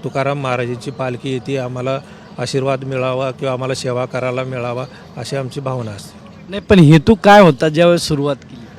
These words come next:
Speaker 1: नाही, नाही, हेतू याच्यासाठी होता की ह्या रस्त्याने, अ, पालखी जाती तुकाराम महाराजांची आणि बरेचसे लोक अगोदर पुढे यायचे आणि ते आल्यानंतर म्हणायचे की "आम्हाला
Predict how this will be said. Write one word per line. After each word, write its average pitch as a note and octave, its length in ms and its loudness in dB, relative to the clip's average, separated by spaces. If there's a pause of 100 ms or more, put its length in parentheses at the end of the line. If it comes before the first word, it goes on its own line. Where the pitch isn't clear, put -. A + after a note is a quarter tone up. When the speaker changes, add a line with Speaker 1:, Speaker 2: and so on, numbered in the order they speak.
(120)
Speaker 1:
नाही, D#3+ 140 0
नाही, E3+ 180 -2
हेतू C#3+ 280 2
याच्यासाठी D#3+ 560 0
होता D3 280 0
की D#3+ 460 -4
ह्या C#3 220 2
रस्त्याने, D3+ 580 -2 (460)
अ, C3+ 460 -4
पालखी C#3+ 460 -2
जाती C3 320 -2
तुकाराम A#2+ 460 -6
महाराजांची A2 600 -8 (500)
आणि E3 380 -2
बरेचसे D#3+ 480 0
लोक E3 220 -2
अगोदर D#3+ 640 0
पुढे D#3 380 -2
यायचे B2 380 -2 (440)
आणि D3+ 200 -6
ते E3+ 60 0
आल्यानंतर E3 640 -2
म्हणायचे D3 400 -6
की D3 140 -4
"आम्हाला C#3 680 -4